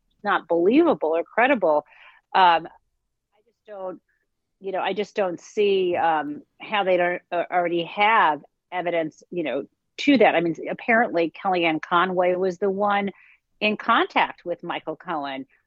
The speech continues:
where he, where he informed her that everything was all, all said and done. She knew what this was about. Um, of course, she was not in the room, um, when the, you know, infidelity happened, but she certainly knew the purpose for those payments. And so, you know, I do see,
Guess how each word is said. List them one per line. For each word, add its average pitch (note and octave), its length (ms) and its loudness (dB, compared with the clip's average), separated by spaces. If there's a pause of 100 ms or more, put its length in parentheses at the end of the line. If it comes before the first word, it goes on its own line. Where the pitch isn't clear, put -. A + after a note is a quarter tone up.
(140)
where E3 240 -2
he, E3+ 180 -6
where D#3 400 -4
he - 420 -2
informed F3 440 -2
her F3 120 -4
that D#3+ 140 -2
everything D#3+ 400 -4
was D3+ 160 -2
all, D3 280 2
all C#3+ 160 0
said D3 260 -4
and D#3+ 100 -4
done. G#3 200 2
She E4+ 220 -6
knew E4+ 140 0
what D#3+ 160 0
this D3 200 -6
was D3 140 -4
about. A#2+ 360 -6 (500)
Um, E3 200 4
of E3+ 200 0
course, G#3 200 -2
she - 120 -2
was E3 180 -2
not E3+ 220 -2
in E3+ 100 -2
the D#3 100 -4
room, G3+ 520 0 (400)
um, D3 420 2
when D3+ 640 -2
the, D#3+ 80 -2
you D3 500 -2
know, B2+ 320 -2 (100)
infidelity D3+ 680 0
happened, D#3+ 640 -2
but D3+ 320 2
she F#3 140 -10
certainly F#3 460 -2
knew E3+ 200 -2
the C#3+ 80 -2
purpose - 400 -8
for D#2 240 -8
those - 240 -14
payments. - 500 -14
And E3 160 -4
so, F3+ 320 4
you A3+ 100 4
know, G#3+ 100 0
I F#3 100 4
do A#3 220 0
see, F3+ 380 2